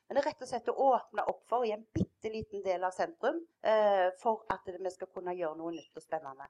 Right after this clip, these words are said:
Så jeg ser ikke helt den fare-, faresituasjonen som kanskje byantikvaren ser for seg. Og vi skal selvfølgelig være, eh, gamle Stavanger. Vi skal være den Stavanger som, som har trehusbyen, og som vi er kjent for. Men at vi kan, eh,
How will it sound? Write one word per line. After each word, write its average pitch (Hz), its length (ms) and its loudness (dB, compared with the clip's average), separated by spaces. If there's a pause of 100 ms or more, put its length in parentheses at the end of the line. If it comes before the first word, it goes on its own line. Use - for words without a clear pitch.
(100)
Så 233 160 -8
jeg - 40 -8
ser 277 240 2
ikke 285 280 -6
helt 214 260 -6
den 185 220 -4
fare-, 156 680 0
faresituasjonen 165 1300 -2
som 208 180 -6
kanskje 175 500 -6 (560)
byantikvaren 147 520 -4
ser - 120 -20
for 139 140 -4
seg. - 180 -16 (260)
Og 220 100 -6
vi 233 60 0
skal - 160 -2
selvfølgelig 277 840 -4 (180)
være, 220 180 8 (220)
eh, 196 340 4
gamle 220 260 2
Stavanger. 180 540 2
Vi 226 140 -4
skal 226 360 2
være 202 320 2
den 196 280 -4
Stavanger 196 520 -2
som, 185 400 -6 (260)
som 208 300 -2
har 190 240 0
trehusbyen, 190 920 -4
og 180 240 4
som 185 160 -12
vi 165 160 -6
er 175 100 -8
kjent - 320 -6
for. 269 160 2 (200)
Men 208 100 -6
at 220 140 -6
vi 262 200 -6
kan, 220 120 -6 (160)
eh, 190 140 -4